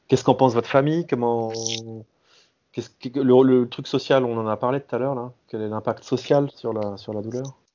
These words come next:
Comment vous faites pour surmonter cette situation ? Comment vous vous en sortez ? Qu'est-ce que vous avez réussi à mettre en place depuis ?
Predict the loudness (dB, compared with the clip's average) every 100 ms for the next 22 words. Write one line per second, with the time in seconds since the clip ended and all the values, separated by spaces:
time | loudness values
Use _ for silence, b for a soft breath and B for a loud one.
0 | _ _ _ 0 4 4 6 8 8 4
1 | 0 0 2 0 -4 -6 -8 -12 -4 -4
2 | -4 -8 -4 -2 -2 -4 -4 -4 -4 -6
3 | -4 -4 -4 -4 2 4 4 4 2 2
4 | 2 -4 -2 -2 0 -4 -8 -20 -20